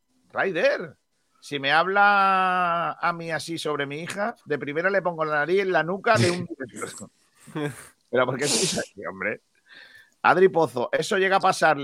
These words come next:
Speaker 1: en el rugby y esos maleantes no pisan un campo de rugby en su vida".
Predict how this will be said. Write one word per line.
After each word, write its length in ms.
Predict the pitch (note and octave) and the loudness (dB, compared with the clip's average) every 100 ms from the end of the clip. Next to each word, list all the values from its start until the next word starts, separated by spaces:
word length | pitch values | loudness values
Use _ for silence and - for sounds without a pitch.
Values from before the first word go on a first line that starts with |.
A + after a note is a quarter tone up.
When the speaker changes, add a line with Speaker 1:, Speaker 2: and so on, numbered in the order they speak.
| B2 | -4
Speaker 1:
en 160 | D3 C#3+ | -4 -2
el 140 | C#3+ | -2
rugby 520 | D3+ F#3+ F#3 A3+ A#3 _ _ _ - | 0 -2 -2 -6 -6 _ _ _ -8
y 200 | D3+ D3+ | -2 0
esos 320 | E3 A3 F#3 F3+ | 0 0 -2 2
maleantes 560 | F3 E3 F3 F#3+ F3 F#3 | 2 4 2 2 -2 -2
no 140 | F3 | -2
pisan 280 | F3+ F#3+ F3 | 0 -2 -2
un 140 | E3+ | -2
campo 320 | F3 F3+ E3+ | 2 2 4
de 100 | E3+ | 2
rugby 260 | D#3+ F#3 G3+ | 4 0 -2
en 60 | F3 | -4
su 200 | D#3+ D#3+ | -2 -2
vida". 260 | C#3+ F2 | -2 -6